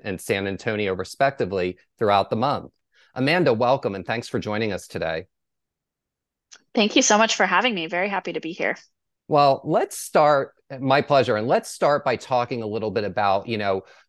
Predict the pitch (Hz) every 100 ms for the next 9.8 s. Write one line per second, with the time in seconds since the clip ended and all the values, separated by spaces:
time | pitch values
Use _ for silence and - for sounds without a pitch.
0 | _ - 127 131 175 170 135 131 123 -
1 | 120 117 117 98 92 110 110 113 104 101
2 | 101 98 95 92 85 98 95 104 92 -
3 | 87 85 82 - 85 - 87 78 - -
4 | - _ _ _ _ _ _ _ - -
5 | _ _ - 320 - 339 240 214 262 247
6 | 240 214 233 240 220 233 - 196 196 202
7 | - 190 196 196 190 180 190 202 185 202
8 | 220 180 180 196 120 196 202 185 170 -
9 | 233 202 - - 180 170 196